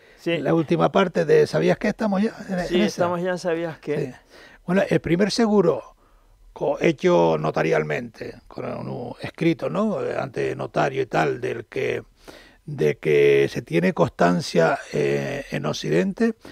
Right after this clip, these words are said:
Speaker 2: es el que se hizo para un barco que hacía el trayecto desde Génova a Mallorca, creo que fue en mil trescientos ochenta y cuatro o por ahí creo que era la, la, la, la fecha. O sea, ese es el primer contrato de seguro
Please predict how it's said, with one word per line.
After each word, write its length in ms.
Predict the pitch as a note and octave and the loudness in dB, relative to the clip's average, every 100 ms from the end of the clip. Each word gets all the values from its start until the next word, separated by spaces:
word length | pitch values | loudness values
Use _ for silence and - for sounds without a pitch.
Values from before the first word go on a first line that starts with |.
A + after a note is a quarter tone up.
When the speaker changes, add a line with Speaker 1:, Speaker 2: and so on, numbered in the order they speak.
| - - | -20 -20
Speaker 2:
es 260 | - - E3 | -6 0 2
el 180 | F3 E3 | 2 2
que 120 | - | -2
se 200 | - E3 | -2 0
hizo 260 | E3+ - D3 | 0 -2 0
para 160 | D3 | 2
un 140 | D#3+ D#3+ | 2 2
barco 340 | F#3+ - C#3 | 0 0 -6
que 240 | - C3+ | -2 0
hacía 220 | C3 - E3 | 0 0 -4
el 80 | |
trayecto 560 | D3+ D#3+ E3 F#3+ C#3+ C#3+ | -2 -2 0 -2 -2 -2
desde 260 | C3 - - | -2 -2 0
Génova 580 | F3+ E3 C#3 B2+ - - - - - | 0 2 0 0 -2 -10 -20 -20 -12
a 140 | D#3+ | -6
Mallorca, 480 | C#3+ D3+ F3+ G3+ F3 | -2 2 4 2 0
creo 220 | D3 F3+ | 2 0
que 120 | D#3 | 0
fue 140 | D#3 E3+ | -4 -4
en 80 | D3 | -4
mil 140 | E3 | -6
trescientos 440 | - - F3 D3 | -6 -6 -8 -6
ochenta 320 | C3 A#2+ C#3+ B2 | -6 -6 -8 -8
y 60 | |
cuatro 420 | B2 F#3 F#3+ D3 | -2 0 0 -2
o 80 | C3+ | -4
por 140 | B2+ - | -2 -4
ahí 100 | E3 | -4
creo 220 | C#3+ C#3 | -2 -2
que 80 | C3+ | -2
era 160 | C#3 | 0
la, 320 | C3+ - - | 0 0 -2
la, 180 | - - - - - | -6 -6 -8 -16 -8
la, 320 | - - - - - - - | -4 -4 -6 -10 -20 -20 -14
la 140 | - D#3 | -4 -2
fecha. 260 | - F#3 | 0 0
O 40 | F#3 | 0
sea, 160 | F3 | 0
ese 180 | D#3+ - | 2 4
es 40 | G3 | 4
el 60 | |
primer 380 | F#3 E3 F#3+ F#3 | 2 -2 0 -2
contrato 600 | - E3 D3+ F3+ G3 G3+ | -2 -4 0 2 2 2
de 120 | F#3+ | 0
seguro 560 | E3 F3+ F3+ G#3 A3+ | 0 -4 -2 0 0